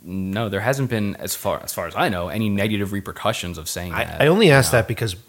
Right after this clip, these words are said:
Speaker 2: we, getting production insurance, like, having to be a place that has production insurance all the time, the first thing, <laughs> the first thing that any production insurance place asks you is, "Are you doing hip-hop videos? Is there gonna be any guns on set?
Speaker 1: Mm-hmm.
Speaker 2: Is there gonna be any cars?" Like, if you are a guy that does hip-hop videos,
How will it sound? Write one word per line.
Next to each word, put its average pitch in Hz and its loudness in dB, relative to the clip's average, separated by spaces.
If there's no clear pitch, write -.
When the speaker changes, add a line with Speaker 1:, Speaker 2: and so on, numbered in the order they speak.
Speaker 2:
we, 120 -8
getting 113 0
production 107 0
insurance, 90 -2
like, 95 -6
having 104 0
to 95 -2
be 95 -2
a 98 0
place - -4
that 87 -6
has 92 -4
production 90 -4
insurance 95 -2
all 95 -4
the 85 -12
time, 87 -8
the 85 -8
first - -4
thing, 87 -2
<laughs> - -20
the - -8
first - -2
thing 135 4
that 120 4
any 117 2
production 95 0
insurance 104 -2
place 98 -4
asks - -6
you 82 -8
is, 78 -10
"Are 90 -6
you 87 -4
doing 80 -4
hip-hop 92 -2
videos? 120 0
Is 85 -6
there 90 -6
gonna 92 -4
be 85 -6
any 82 -8
guns 85 -2
on 123 2
set? 113 -2
Speaker 1:
Mm-hmm. 87 -8
Speaker 2:
Is 85 -8
there 90 -6
gonna 85 -6
be 82 -6
any 80 -6
cars?" 95 -2
Like, 95 -4
if 110 -6
you 139 4
are 113 2
a 98 -2
guy 95 -2
that 95 -2
does 95 -2
hip-hop 87 -4
videos, 76 -8